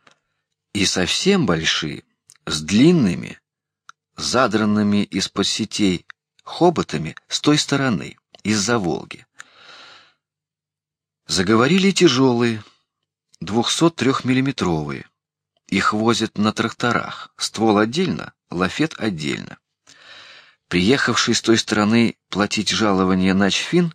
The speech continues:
симпатичный, подвижной и всем интересующийся Лазарь, его все в полку так и называют,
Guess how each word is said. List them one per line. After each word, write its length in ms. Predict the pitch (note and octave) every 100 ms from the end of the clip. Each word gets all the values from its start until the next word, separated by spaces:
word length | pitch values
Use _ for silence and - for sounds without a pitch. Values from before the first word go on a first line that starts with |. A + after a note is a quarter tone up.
| _
симпатичный, 920 | - F#2+ E2+ G2+ - E3 - C2+ - _ _ _ _ _ _ _ -
подвижной 720 | F#2 F#2+ G#2 G2+ C3+ D#3+ D#3 - - - - - - -
и 100 | G2
всем 360 | - B2 G#2 -
интересующийся 1000 | G2 G#2+ A2 - F2+ D2 - D2 - G2+
Лазарь, 400 | D#3+ E3 D#2 - _ _ _ _ _ _ _ -
его 220 | F2 G2
все 200 | F#2+ G#2
в 80 | F#2+
полку 320 | G2 F2+ F2+
так 240 | - D2+ C#2
и 40 |
называют, 520 | D#2 F#2 D#3+ F#3 -